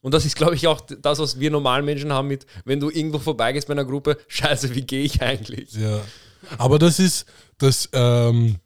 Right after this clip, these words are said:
Speaker 2: das ist auch ein gutes Beispiel. Jetzt Leute, die vielleicht U F C nicht verfolgen oder speziell den Kampf nicht gesehen haben,
Speaker 1: Mhm.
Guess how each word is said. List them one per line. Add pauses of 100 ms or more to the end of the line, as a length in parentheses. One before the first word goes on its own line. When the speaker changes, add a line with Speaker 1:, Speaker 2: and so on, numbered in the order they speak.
(100)
Speaker 2:
das
ist
auch
ein
gutes
Beispiel.
Jetzt
Leute,
die
vielleicht
U (100)
F
C
nicht
verfolgen
oder (320)
speziell
den
Kampf
nicht
gesehen
haben,
Speaker 1:
Mhm.